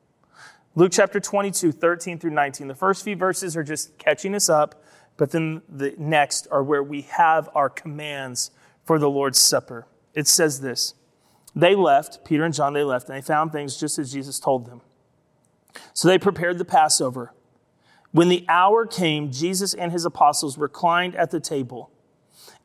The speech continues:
and he said to them, "I have eagerly desired to eat this Passover with you before I suffer,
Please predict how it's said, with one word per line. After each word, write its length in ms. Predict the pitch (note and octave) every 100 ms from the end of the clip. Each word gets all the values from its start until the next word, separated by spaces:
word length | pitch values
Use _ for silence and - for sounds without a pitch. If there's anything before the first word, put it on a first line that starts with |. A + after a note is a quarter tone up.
| -
and 160 | E3+
he 120 | F3+ F3
said 540 | - - G#3 G3+ F3
to 200 | - F#3+
them, 260 | D3 B2+ G#2 _ _ _ _ _ _ _ _ _ _
"I 140 | D3 F3+
have 200 | F3 D#3+ -
eagerly 560 | G3 G3+ F#3+ A3 A3 A3+
desired 720 | F#3 D#3+ E3 E3 E3 D3+ C3+
to 120 | - -
eat 260 | E3+ F3
this 180 | E3+ D#3+ -
Passover 680 | - D#3+ D#3 - D#3 D#3 D3+
with 320 | C#3+ C#3+ -
you 140 | B2+
before 440 | B2 B2+ - D3 C#3
I 80 |
suffer, 640 | C3+ - C#3+ - - G#2+